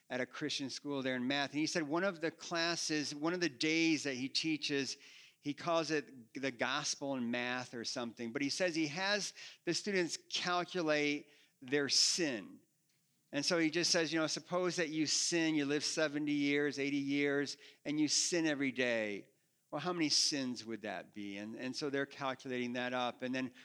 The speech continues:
"Well, how about if you sin every hour?" And he gets down to every minute. And, and he comes up with something like fifty-seven million sins.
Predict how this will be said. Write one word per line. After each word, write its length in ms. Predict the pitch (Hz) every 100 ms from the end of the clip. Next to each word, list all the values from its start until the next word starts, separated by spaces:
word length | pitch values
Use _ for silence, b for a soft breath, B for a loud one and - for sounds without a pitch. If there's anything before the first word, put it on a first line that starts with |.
| B
"Well, 100 | -
how 100 | 170
about 140 | 180 175
if 140 | 156
you 60 | 170
sin 280 | - 180 156
every 280 | 139 135 -
hour?" 640 | 131 120 120 120 117 - - _ _ _ _ _ _ _ _ -
And 80 |
he 40 | 165
gets 220 | 165 165
down 240 | 170 165
to 160 | 147 -
every 260 | 143 135 127
minute. 640 | 120 120 127 110 80 - _ _ _ _ _ _ _ _ _ _ _ _ _ _ _
And, 220 | 277 151
and 200 | 139 156
he 200 | 147 147
comes 340 | 147 190 185 185
up 140 | 160
with 120 | 165
something 240 | - 165 160
like 220 | 147 123
fifty-seven 1300 | - - 196 - 175 170 - - 170 160 147 135 139
million 640 | 147 151 151 127 120 110 107
sins. 880 | - - 131 101 98 - - -